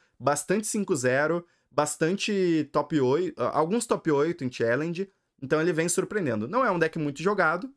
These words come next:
então coloquei na camada dois. Cycling Combo também entra naquela categoria de um deck não muito jogado, que tem feito alguns resultados. A gente tem alguns especialistas, como o Bryant Cook e alguns outros também,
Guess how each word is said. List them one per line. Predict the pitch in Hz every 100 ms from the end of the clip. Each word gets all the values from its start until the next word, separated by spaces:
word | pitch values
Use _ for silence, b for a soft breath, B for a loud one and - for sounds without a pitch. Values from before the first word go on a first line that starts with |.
| _ _ _ _ _ _
então | - 147
coloquei | 165 156
na | 156
camada | 156 147 147
dois. | 156 127 101 - - - b b b _ _ -
Cycling | 226 226 226
Combo | 214 196 220 220
também | 202 160 170 165
entra | 143 170
naquela | 160 151 147
categoria | 147 143 135 127 131 127
de | 135
um | 131
deck | 123 135
não | 143
muito | 170 170 143
jogado, | 156 139 135 151
que | 156
tem | - 165 180
feito | 180 160
alguns | 151 139 135
resultados. | 135 143 151 156 170 - b -
A |
gente | 120 139 -
tem | 156
alguns | 165 165 143
especialistas, | - 147 139 131 147 131 113 _
como | 117 113
o |
Bryant | 104 117 123 -
Cook | 190 202 -
e |
alguns | 120 131 151
outros | 131 143 123 -
também, | 113 113